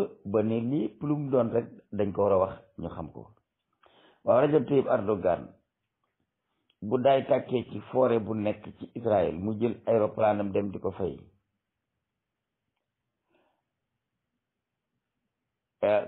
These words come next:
ka ne bàyyi leen mu tàkk, kooka moom daa gëm ne forêt boobu Israël la ko moom, moo tax. Waaye Rajab Tayyip Erdogan dafa gëm ne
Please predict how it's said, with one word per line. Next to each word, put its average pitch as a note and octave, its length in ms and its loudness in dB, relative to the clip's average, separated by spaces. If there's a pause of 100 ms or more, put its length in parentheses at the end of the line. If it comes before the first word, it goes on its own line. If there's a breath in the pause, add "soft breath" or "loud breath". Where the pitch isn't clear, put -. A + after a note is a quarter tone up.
ka D#3 100 4
ne D#3+ 220 4
bàyyi C#3+ 300 4
leen C3 260 2
mu B2+ 80 4
tàkk, A#2+ 320 2 (640)
kooka B2+ 260 0
moom C3 240 2
daa C#3+ 180 8
gëm D3 280 2 (100)
ne D#3 140 6 (320)
forêt D3+ 260 2
boobu D#3 340 2
Israël D#3 400 6
la E3 80 4
ko E3 160 0
moom, A3+ 320 0 (220)
moo A2+ 200 2
tax. - 180 0 (800)
Waaye G2 160 2
Rajab G3+ 240 4
Tayyip - 160 4
Erdogan C#3 420 4
dafa C#3 180 0
gëm B2 240 2
ne D#3 100 2